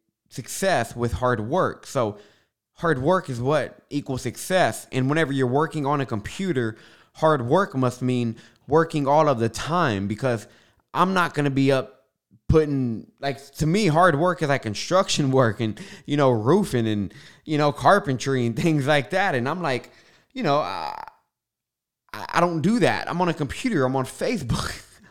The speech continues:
<laughs> I'm on doing some spreadsheet stuff. I'm on, on cameras and, like, you know. So I was like, "Okay, so I guess I gotta work a lot."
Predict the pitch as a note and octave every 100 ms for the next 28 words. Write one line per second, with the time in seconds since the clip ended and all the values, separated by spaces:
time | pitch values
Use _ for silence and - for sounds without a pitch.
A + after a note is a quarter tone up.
0 | - A3 A#3+ A3 G3+ F3 F#3 E3 D3+ D#3+
1 | F3+ E3+ D#3 - G3+ A3+ - E3+ A#2+ -
2 | C#3 B2+ C3+ C3+ A2 - _ - E3+ A#2+
3 | D#3 D3+ - G3+ A3+ G3 D#3+ B2+ B2 A2
4 | - - _ - D3+ - - G#3 C#3+ B2+
5 | G#3+ A#3+ _ _ _ _ _ _ _ _
6 | F#3+ F3+ F3+ E3+ E3 C3+ C#3 D3 C3 C3
7 | A#2+ C3 A2+ A2+ A2+ A2 G#2+ D#3 E3+ -